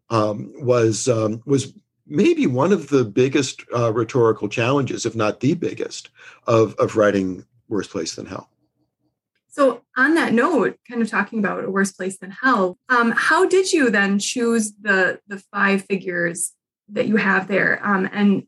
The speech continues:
Speaker 2: you know, with Louisa, was there ever a decision or a thought in your head maybe that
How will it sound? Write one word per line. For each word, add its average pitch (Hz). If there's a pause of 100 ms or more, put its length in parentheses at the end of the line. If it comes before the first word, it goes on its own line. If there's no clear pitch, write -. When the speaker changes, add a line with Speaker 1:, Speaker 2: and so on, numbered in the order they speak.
(120)
Speaker 2:
you 233
know, 196
with 208
Louisa, 208 (500)
was 208
there 220
ever 254
a 226
decision 208 (340)
or 104
a 202
thought 208
in 208
your 196
head 190
maybe 190
that 175